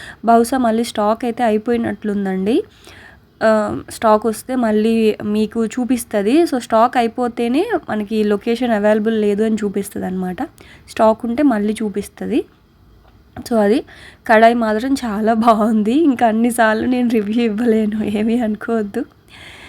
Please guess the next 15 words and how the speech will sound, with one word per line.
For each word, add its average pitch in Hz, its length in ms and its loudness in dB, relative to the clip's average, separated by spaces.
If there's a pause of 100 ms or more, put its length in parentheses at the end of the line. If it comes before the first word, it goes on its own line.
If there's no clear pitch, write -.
(260)
So 320 60 0
ఇంక 294 220 6
ఇక్కడ 269 220 -2
కడాయిలో 254 540 2
అయితే 262 280 -2
నేను 269 220 0
ఫస్ట్ 220 380 -6
ఒక 285 400 0
స్పూను, 226 460 -4 (120)
ఆ, 202 160 -4
ఒక 214 120 -6
రెండు 226 280 2
స్పూన్లు 240 400 -2
ఆయిల్ 220 280 2
వేసుకొని 214 520 -2